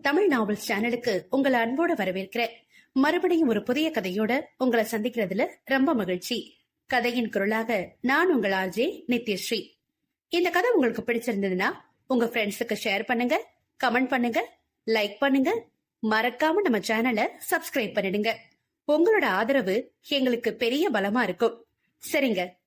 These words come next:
வாங்க கதைக்குள்ள போலாமா? வன்மையை மட்டுமே கொண்டவன் இந்த ராவணன். அத்தியாயம் ஒன்று.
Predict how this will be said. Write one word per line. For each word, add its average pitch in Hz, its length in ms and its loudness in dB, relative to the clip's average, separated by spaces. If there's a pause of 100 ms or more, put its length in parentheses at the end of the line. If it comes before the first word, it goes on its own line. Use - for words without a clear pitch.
(120)
வாங்க 196 340 0 (160)
கதைக்குள்ள 247 400 0
போலாமா? 208 380 0 (960)
வன்மையை 277 520 2
மட்டுமே 202 460 -2
கொண்டவன் 196 480 -2 (220)
இந்த 233 260 0 (320)
ராவணன். 208 500 -2 (880)
அத்தியாயம் 233 600 -2 (140)
ஒன்று. 190 340 -4